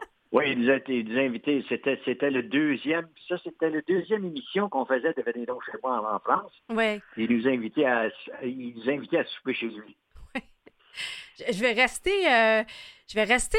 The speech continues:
Speaker 2: dans les, les pièces de viande, puis là, on va aller complètement ailleurs.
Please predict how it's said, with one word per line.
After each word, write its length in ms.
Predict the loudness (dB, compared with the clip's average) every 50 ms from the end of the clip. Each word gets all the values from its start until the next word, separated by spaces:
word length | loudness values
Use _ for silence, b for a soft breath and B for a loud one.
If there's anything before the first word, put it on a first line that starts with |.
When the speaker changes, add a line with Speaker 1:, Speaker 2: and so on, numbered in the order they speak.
| 6 6
Speaker 2:
dans 140 | 8 8
les, 220 | 8 6 4 2 0
les 220 | 0 0 -2 -2
pièces 340 | -2 0 2 2 2 2 2
de 120 | 2 2
viande, 520 | 2 2 2 2 2 2 2 2 0 -4 -4
puis 140 | -4 0 2
là, 120 | 2 2
on 120 | 2 2
va 120 | 2 4 4
aller 220 | 4 4 2 0 -2
complètement 720 | -4 -6 -6 -6 -6 -6 -6 -6 -2 2 4 6 6 6
ailleurs. 600 | 4 4 4 4 6 6 6 6 4 4 2 0